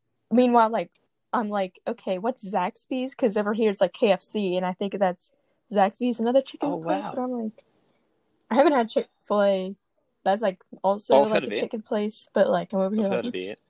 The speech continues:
Speaker 2: We don't have that here. We've got, obviously, K F C is sort of one of those ones that's pretty big internationally, but, um, even in my little town, we've got a little local chain which has six or seven little, you know, fried chicken, and they call their chicken recipe, their, their spice recipe,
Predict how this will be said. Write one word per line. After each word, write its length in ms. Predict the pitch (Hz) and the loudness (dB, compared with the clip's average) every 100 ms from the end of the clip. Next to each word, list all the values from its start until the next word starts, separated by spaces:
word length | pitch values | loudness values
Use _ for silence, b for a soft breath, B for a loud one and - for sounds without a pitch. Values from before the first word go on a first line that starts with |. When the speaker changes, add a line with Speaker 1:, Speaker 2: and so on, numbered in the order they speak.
| _ | _
Speaker 2:
We 100 | - | 0
don't 140 | 123 117 | 2 0
have 140 | 92 | -2
that 140 | 92 82 | -4 -6
here. 200 | 98 101 | -6 -4
We've 120 | 113 | -2
got, 120 | 147 | 0
obviously, 340 | 117 98 92 | 2 0 -4
K 120 | 110 90 | -4 -4
F 60 | |
C 200 | - 92 | -4 -8
is 100 | 90 | -8
sort 120 | - | -14
of 60 | 82 _ _ _ | -18 _ _ _
one 120 | - 87 | -16 -12
of 60 | |
those 140 | 85 - _ - 85 - | -14 -16 _ -20 -20 -8
ones 200 | 92 82 | -8 -8
that's 140 | - | -16
pretty 220 | - - | -12 -6
big 120 | 87 85 | -6 -6
internationally, 500 | 87 - 87 - 95 | -8 -8 -8 -8 0
but, 180 | 98 - B B B B B _ | 0 0 B B B B B _
um, 120 | 113 107 - - 139 | 2 2 -2 2 4
even 180 | 139 | 4
in 60 | 127 | 4
my 140 | 110 | 4
little 180 | 107 101 | 4 0
town, 320 | - 101 104 | -4 -4 -2
we've 140 | 98 92 | -6 -6
got 100 | 98 | -4
a 60 | |
little 240 | 95 95 90 | -4 -8 -8
local 300 | 90 - 101 | -8 -8 -12
chain 340 | - 92 95 | -10 -8 -8
which 160 | 98 - | -12 -8
has 120 | 85 | -10
six 220 | - - | -10 -6
or 60 | 92 | -6
seven 380 | - 95 92 95 | -4 -8 -8 -14
little, 220 | 95 92 _ _ - | -12 -14 _ _ -8
you 60 | |
know, 120 | 90 | -8
fried 320 | 85 - 90 87 | -6 0 2 2
chicken, 260 | 95 - | -4 -6
and 140 | 90 98 | -4 -2
they 80 | |
call 160 | 92 113 | 2 4
their 120 | 104 | 4
chicken 420 | - 104 101 95 - | 0 -2 -4 -6 -4
recipe, 400 | 101 - 101 101 | -4 -4 -4 0
their, 260 | 95 87 71 | 0 0 -2
their 220 | 92 78 | -4 -4
spice 360 | - - 98 - | -8 -2 -2 -2
recipe, 340 | 95 92 98 | -8 -10 -12